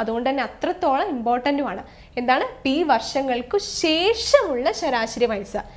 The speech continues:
നിലവിൽ എത്രയാണോ ശരാശരി, അതിനോട് പി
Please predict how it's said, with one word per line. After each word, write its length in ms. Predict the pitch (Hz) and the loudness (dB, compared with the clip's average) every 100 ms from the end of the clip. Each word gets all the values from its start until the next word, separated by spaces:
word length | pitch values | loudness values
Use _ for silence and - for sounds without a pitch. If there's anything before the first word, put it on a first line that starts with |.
| - - - - - 277 | -20 -20 -20 -14 -4 0
നിലവിൽ 400 | 330 370 427 403 277 | 4 4 4 2 0
എത്രയാണോ 680 | - 339 349 339 320 320 330 339 | -2 2 4 4 4 4 2 0
ശരാശരി, 560 | 269 220 214 220 233 233 - 240 | 0 2 0 -2 -4 -4 0 0
അതിനോട് 420 | 240 285 202 214 277 - | 2 0 0 -2 -4 -4
പി 120 | - | 0